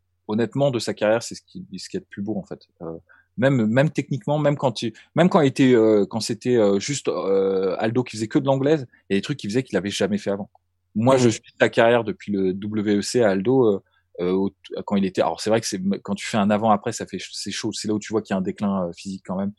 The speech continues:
Speaker 1: Même s'il est encore, euh, il est au top, hein, c'est pas, c'est pas catastrophique, mais ne serait-ce qu'en termes de vitesse, j'invite les gens à regarder, euh,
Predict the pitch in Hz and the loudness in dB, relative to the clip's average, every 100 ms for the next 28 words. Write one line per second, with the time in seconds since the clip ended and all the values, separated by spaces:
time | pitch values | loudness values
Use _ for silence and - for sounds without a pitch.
0 | _ - 131 - 135 117 110 104 95 87 | _ 0 2 2 2 4 4 4 4 2
1 | 87 95 101 117 170 139 123 110 90 101 | 0 0 0 4 4 4 2 -2 0 0
2 | 95 - 104 104 104 117 113 139 - - | 0 -2 -2 -2 -4 -6 -6 -8 -10 -20
3 | - 101 104 104 120 117 107 120 110 104 | -4 2 4 4 4 2 2 0 0 0
4 | 110 110 104 113 135 135 - _ _ - | 2 0 -2 0 0 0 -4 _ _ 0
5 | 113 120 123 120 120 127 110 110 107 107 | 2 2 4 4 6 4 4 4 4 4
6 | 120 113 | 4 6